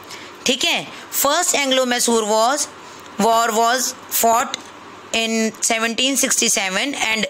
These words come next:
ended in seventeen sixty-nine। ये वॉर सेवनटीन सिक्सटी सेवन में स्टार्ट हुई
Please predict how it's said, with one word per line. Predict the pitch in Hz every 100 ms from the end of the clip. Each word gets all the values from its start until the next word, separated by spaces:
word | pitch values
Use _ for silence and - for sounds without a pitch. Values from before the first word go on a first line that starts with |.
| -
ended | 208 208 240 254 240
in | 254 311 330 - - -
seventeen | 220 214 226 220 240 240
sixty-nine। | 220 - 269 320 302 - - - 220 233 165 135 - - - -
ये | 196 247
वॉर | 254 262 302
सेवनटीन | - 247 226 220 269
सिक्सटी | 285 233 -
सेवन | 269 233 202 240
में | 262
स्टार्ट | 277 254 214 202
हुई | 202 240 349